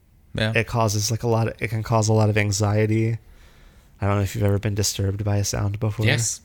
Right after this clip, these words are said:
Speaker 1: <laughs> Yeah.
Speaker 2: Uh, I mean, you've probably woken up to an alarm
Speaker 1: Yeah.
Speaker 2: going off and the, the panic and
Speaker 1: Yeah.
Speaker 2: the, the very real thing. So it's like, if you're a musician, think about that kind of stuff.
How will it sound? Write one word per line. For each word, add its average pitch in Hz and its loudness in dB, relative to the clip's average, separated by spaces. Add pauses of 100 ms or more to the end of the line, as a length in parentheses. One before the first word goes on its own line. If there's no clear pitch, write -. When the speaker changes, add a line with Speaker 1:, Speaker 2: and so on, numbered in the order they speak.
(100)
Speaker 1:
<laughs> - -6
Yeah. 135 2 (160)
Speaker 2:
Uh, 107 8 (220)
I 104 4
mean, 101 4
you've 107 0
probably 104 6
woken 101 4
up 101 2 (220)
to 110 4
an 104 6
alarm 101 4 (380)
Speaker 1:
Yeah. 117 -4
Speaker 2:
going 104 4
off 101 2
and 101 0
the, 98 2 (1300)
the 101 0
panic 104 -2
and 117 -2
Speaker 1:
Yeah. 101 2
Speaker 2:
the, 98 2
the 107 2
very 104 4
real 107 6
thing. 107 0
So 117 -2
it's - -2
like, 107 -2 (880)
if - -6
you're 113 4
a - 2
musician, 107 2
think 113 -4
about 107 0
that - -4
kind 107 -2
of 104 -4
stuff. - -2